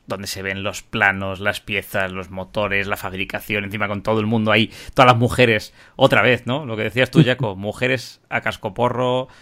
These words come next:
capaces de, de construir o de reconstruir un avión, ¿no? Eh, que es, es fantástica esta visión que en el noventa y dos, eh, pues oye, <laughs> nos parecía aquí en, en, en esta Espa-, España que a veces es un poco de gañanes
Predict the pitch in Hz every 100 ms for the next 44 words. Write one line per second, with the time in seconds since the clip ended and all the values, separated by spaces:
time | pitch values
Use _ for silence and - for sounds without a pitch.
0 | - _ _ 104 - 117 123 107 110 107
1 | - 113 117 - 117 117 117 107 107 98
2 | 107 - 104 110 107 90 104 110 98 107
3 | - - _ _ - 95 90 90 - -
4 | 95 92 - 104 - - 98 120 117 -
5 | - 95 104 107 - 117 135 - - -
6 | - 117 110 107 104 101 98 117 151 -
7 | _ _ _ - 87 135 _ - - 107
8 | 104 - _ - - - 120 - - 113
9 | 110 - 107 104 113 113 110 117 110 110
10 | - 110 - 110 107 117 - 117 110 -
11 | 117 - 117 113 110 107 113 101 107 110
12 | 110 104 104 110 117 117